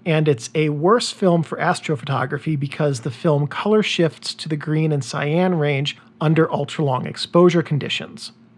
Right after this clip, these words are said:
Let me revisit portraits for a minute. Uh, there are people who will say, "Portraits,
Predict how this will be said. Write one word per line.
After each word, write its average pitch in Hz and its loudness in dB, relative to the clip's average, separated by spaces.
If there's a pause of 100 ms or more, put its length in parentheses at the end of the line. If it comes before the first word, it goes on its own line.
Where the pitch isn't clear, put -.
(340)
Let 196 8
me 240 8
revisit 185 6
portraits - -4
for - -6
a - -6
minute. - -8 (520)
Uh, 180 4
there 233 6
are 262 6
people 233 4
who 196 6
will 170 4
say, 151 6
"Portraits, - -2